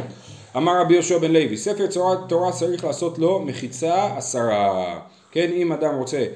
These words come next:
אה, אה, לבעול בבית שיש בו ספר תורה, הוא צריך לעשות מחיצה עשרה טפחים. אה, איקלה, אה, מר זוטרא איקלה לבי רב אשי, חזה לדוכתא דמר בר רב אשי, דמנח בספר תורה, הוא ראה שבחדר של בר בר אשי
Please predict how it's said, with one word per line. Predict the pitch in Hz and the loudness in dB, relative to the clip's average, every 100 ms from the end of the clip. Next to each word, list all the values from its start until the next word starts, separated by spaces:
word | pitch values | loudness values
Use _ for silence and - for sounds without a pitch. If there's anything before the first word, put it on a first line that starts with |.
| - _ - | -14 _ -8
אה, | 113 117 117 120 113 110 110 110 107 - _ _ - | -2 -2 -2 -4 -2 0 -2 -6 -14 -20 _ _ -10
אה, | 110 110 110 | -6 -4 -2
לבעול | 117 113 165 160 | -2 0 4 4
בבית | 117 120 143 135 113 | 6 4 4 4 4
שיש | 127 135 | 2 0
בו | 123 107 | -2 -4
ספר | 127 117 | -4 -6
תורה, | 104 160 | -4 -2
הוא | 170 | -2
צריך | 151 | -4
לעשות | 165 160 - | -6 -6 -12
מחיצה | 120 123 135 | -10 -8 -6
עשרה | 143 139 131 | -4 -4 -6
טפחים. | 117 - 92 85 - - - _ _ - | -8 -10 -12 -12 -20 -20 -20 _ _ -2
אה, | 113 117 123 123 - | 2 4 2 -2 -6
איקלה, | 190 202 202 160 160 160 170 175 - - _ - | -2 -2 0 2 4 6 6 4 -2 -20 _ -4
אה, | 131 131 127 127 | 0 4 4 4
מר | 127 185 | 4 4
זוטרא | 196 220 196 | 4 4 6
איקלה | 196 196 170 | 4 6 4
לבי | 151 156 | 4 4
רב | 147 117 | 4 4
אשי, | 101 - 123 127 | 0 -2 -4 -2
חזה | 254 240 233 | -2 0 0
לדוכתא | 214 254 - 214 | 0 -4 -2 0
דמר | 180 196 185 | 0 0 0
בר | 160 | 2
רב | 127 95 | 0 -2
אשי, | 87 123 139 | -8 -6 -4
דמנח | 151 190 311 233 | -4 -2 -2 -2
בספר | 196 202 254 247 | -2 -4 -2 -4
תורה, | 233 226 | -2 0
הוא | 185 175 | 2 2
ראה | 262 | 0
שבחדר | - 175 226 - 277 311 254 | -2 -4 -4 -4 -4 0 0
של | 196 175 | -2 -2
בר | 165 190 240 | -2 -2 -2
בר | 196 156 247 | -4 -2 -4
אשי | 254 294 | -4 -8